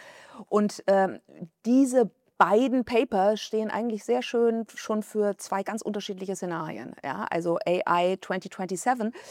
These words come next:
ähm, prognostiziert, dass wenn sich die generelle Entwicklung jetzt einfach weiter fortsetzt,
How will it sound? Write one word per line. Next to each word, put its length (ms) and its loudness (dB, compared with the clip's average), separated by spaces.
ähm, 380 4
prognostiziert, 1000 0
dass 160 -2
wenn 180 0
sich 220 -4
die 400 -2
generelle 480 4
Entwicklung 500 -4
jetzt 140 -2
einfach 280 -4
weiter 260 -2
fortsetzt, 580 -4